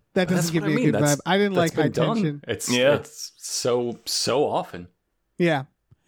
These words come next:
Speaker 1: Yeah, it really is like, what, what's the catch? You know,
Speaker 2: Mm-hmm.
Speaker 1: what is, what more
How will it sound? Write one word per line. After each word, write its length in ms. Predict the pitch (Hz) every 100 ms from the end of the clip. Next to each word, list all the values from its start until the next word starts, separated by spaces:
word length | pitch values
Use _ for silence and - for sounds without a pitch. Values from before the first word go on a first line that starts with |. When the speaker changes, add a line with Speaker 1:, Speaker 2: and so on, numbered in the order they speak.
| _ - -
Speaker 1:
Yeah, 280 | 226 233 226
it 160 | 262
really 320 | 262 277 262
is 140 | 226 196
like, 240 | 190 180
what, 240 | 190 190 175
what's 240 | 185 175
the 100 | 170
catch? 500 | - 143 - - -
You 140 | 185 165
know, 200 | 151 151
Speaker 2:
Mm-hmm. 80 | 151
Speaker 1:
what 140 | 160
is, 440 | 156 147 135 - - _ _ _ _
what 200 | - 165
more 580 | 156 160 156 147 139 -